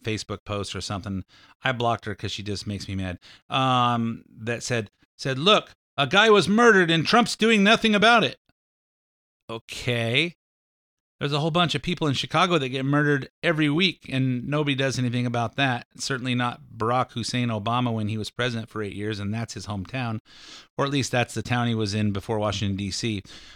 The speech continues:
uh, you know, before his hometown of, uh, of, uh, Bali, Indonesia.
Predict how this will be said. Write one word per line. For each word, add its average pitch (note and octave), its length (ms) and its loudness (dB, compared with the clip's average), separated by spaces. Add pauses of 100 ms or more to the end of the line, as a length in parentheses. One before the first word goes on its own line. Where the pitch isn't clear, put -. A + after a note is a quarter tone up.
(160)
uh, A2 320 -2 (240)
you B2 80 -6
know, G#2+ 100 -2
before G#2 320 -6
his G2 120 -4
hometown G#2+ 560 -4
of, F#2+ 200 -6
uh, F2+ 460 -4 (680)
of, G2 340 -6
uh, F#2 320 -8
Bali, G#2 560 -4 (320)
Indonesia. G2+ 640 -4